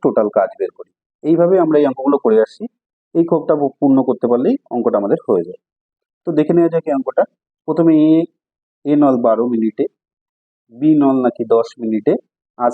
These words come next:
সি নল ও পূর্ণ করে না, ও খালি করে। তাহলে কত মিনিটে খালি করে? পনেরো মিনিট। আমরা এদের তিনটে এলসিএম করে নেবো, সঙ্গে সঙ্গে টোটাল কাজ পেয়ে যাবো। তিনটে এলসিএম ষাট। দেখো, আমরা এলসিএম করার শর্টকাট নিয়ম আমরা তো জানি, আহ, তবুও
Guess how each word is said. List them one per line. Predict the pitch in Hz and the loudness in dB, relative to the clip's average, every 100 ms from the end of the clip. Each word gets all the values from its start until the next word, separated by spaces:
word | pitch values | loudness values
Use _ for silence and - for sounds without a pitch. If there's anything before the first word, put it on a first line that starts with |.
| - | -6
সি | - 180 | -2 0
নল | 185 120 214 - _ _ - | 2 0 -4 -12 _ _ -6
ও | 147 160 | -6 0
পূর্ণ | 170 190 | 0 0
করে | 190 185 | 0 0
না, | 220 254 | 0 -2
ও | - | -2
খালি | 165 139 | -4 -4
করে। | 107 90 - _ | -4 -6 -10 _
তাহলে | 135 135 | -8 -2
কত | 131 143 139 156 | -2 -2 -4 0
মিনিটে | 151 151 | 2 2
খালি | 151 147 | 0 0
করে? | 185 190 | 0 0
পনেরো | 120 104 98 | -2 -2 -4
মিনিট। | 92 90 _ _ _ _ _ | -8 -16 _ _ _ _ _
আমরা | 143 160 175 | -2 0 2
এদের | 175 175 | 0 0
তিনটে | 170 156 | 0 2
এলসিএম | 165 151 151 170 | 2 2 0 -2
করে | 160 160 | 2 2
নেবো, | 160 165 240 _ _ | 2 0 -4 _ _
সঙ্গে | 139 147 | -6 -2
সঙ্গে | 147 147 | 0 0
টোটাল | 139 139 135 | 0 0 0
কাজ | 131 120 | 0 -2
পেয়ে | - 92 | -4 -8
যাবো। | 90 90 _ | -8 -14 _
তিনটে | - 139 139 131 | -8 -4 0 2
এলসিএম | 120 117 151 214 - _ _ _ - | 0 -2 -6 -8 -8 _ _ _ -6
ষাট। | 104 85 - _ _ _ _ - | -4 -4 -12 _ _ _ _ -6
দেখো, | 170 | -2
আমরা | 185 175 | 0 2
এলসিএম | 165 143 139 170 | 2 0 -2 -2
করার | 165 165 165 | 0 0 0
শর্টকাট | 139 - 147 139 | -2 -2 -4 -2
নিয়ম | 139 131 123 165 - - | -2 0 0 -4 -10 -4
আমরা | 123 123 | -2 0
তো | 131 | 0
জানি, | 117 113 - _ _ _ _ _ _ | -2 -2 -6 _ _ _ _ _ _
আহ, | 104 98 98 101 - | -14 -10 -8 -8 -8
তবুও | 127 135 | -4 0